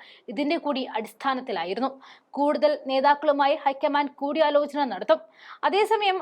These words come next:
അധ്യക്ഷ സ്ഥാനത്ത് നിന്നും മാറില്ല എന്ന നിലപാടിലാണ് കെ സുധാകരനുള്ളത്. അധ്യക്ഷ സ്ഥാനത്തേക്ക് യുവാക്കളെ കൊണ്ടുവരാനുള്ള ചർച്ചകളും കോൺഗ്രസിൽ സജീവമായി പുരോഗമിക്കുകയാണ്. സീറോ മലബാർ സഭയുമായി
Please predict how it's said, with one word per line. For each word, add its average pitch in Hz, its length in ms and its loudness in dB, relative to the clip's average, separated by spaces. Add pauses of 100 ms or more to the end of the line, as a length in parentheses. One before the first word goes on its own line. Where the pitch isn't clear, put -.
അധ്യക്ഷ 320 280 -2 (100)
സ്ഥാനത്ത് 311 380 0
നിന്നും 311 180 -2 (100)
മാറില്ല 302 360 2 (120)
എന്ന 277 180 -4
നിലപാടിലാണ് 269 600 2 (120)
കെ 262 100 0 (140)
സുധാകരനുള്ളത്. 226 760 0 (500)
അധ്യക്ഷ 262 260 -6 (120)
സ്ഥാനത്തേക്ക് 285 520 0 (160)
യുവാക്കളെ 269 540 2
കൊണ്ടുവരാനുള്ള 269 680 0 (120)
ചർച്ചകളും 277 520 -2 (140)
കോൺഗ്രസിൽ 269 480 -2 (100)
സജീവമായി 262 520 -2 (100)
പുരോഗമിക്കുകയാണ്. 226 840 -2 (560)
സീറോ 330 300 2
മലബാർ 349 420 4
സഭയുമായി 320 420 2